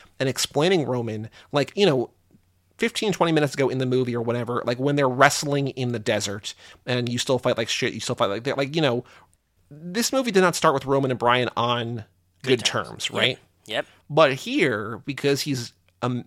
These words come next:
Speaker 1: you know, mended fences with Brian, with Roman, Brian is, like, smiling as he's explaining, like, you know, he doesn't trust people who carry badges or whatever. He's just like, "That's just Roman. It's just Roman being Roman."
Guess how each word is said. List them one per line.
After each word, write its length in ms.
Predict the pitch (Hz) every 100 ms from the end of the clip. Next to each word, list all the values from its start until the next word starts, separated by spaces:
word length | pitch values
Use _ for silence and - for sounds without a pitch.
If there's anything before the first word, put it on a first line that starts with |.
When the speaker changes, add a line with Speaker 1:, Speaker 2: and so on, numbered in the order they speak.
| 120
Speaker 1:
you 140 | 139
know, 80 | 123
mended 420 | 131 139 147 127
fences 680 | - 131 143 - 110 117 -
with 200 | 113 -
Brian, 420 | 151 123 131 104
with 140 | 120 120
Roman, 440 | 151 156 101 101 - - - _ -
Brian 400 | 123 139 131 165
is, 100 | 139
like, 160 | 123
smiling 960 | - - - 127 117 143 135 117 110 107 -
as 220 | 117 113
he's 160 | 120 113
explaining, 840 | - - 123 123 127 117 110 117
like, 320 | - 117 113 -
you 80 |
know, 380 | 123 107 104 104 _ _ _ -
he 100 | 147
doesn't 160 | 135
trust 200 | 123 127
people 180 | - 120
who 60 | 104
carry 300 | - 113 98
badges 560 | 95 80 - - -
or 100 | -
whatever. 240 | 113 107 110
He's 80 | 110
just 140 | 117
like, 120 | 120
"That's 180 | 180 180
just 140 | 170
Roman. 240 | 127 92 -
It's 100 | 165
just 100 | 180
Roman 220 | 208 190
being 180 | 160 139
Roman." 420 | 113 78 57 90